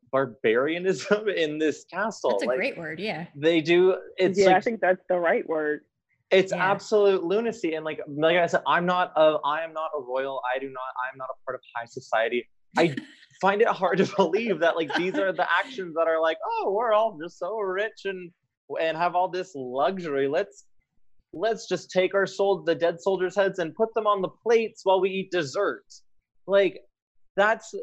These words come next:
Speaker 1: that is sadistic. Like, that's not, I,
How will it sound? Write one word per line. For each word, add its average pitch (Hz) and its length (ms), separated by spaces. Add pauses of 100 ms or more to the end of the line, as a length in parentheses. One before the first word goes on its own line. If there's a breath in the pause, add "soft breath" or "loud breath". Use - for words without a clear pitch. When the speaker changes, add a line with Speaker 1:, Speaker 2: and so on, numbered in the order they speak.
Speaker 1:
that 196 240
is 240 200
sadistic. 170 680 (100)
Like, 139 180
that's 160 260
not, 202 400 (1200)
I, 170 180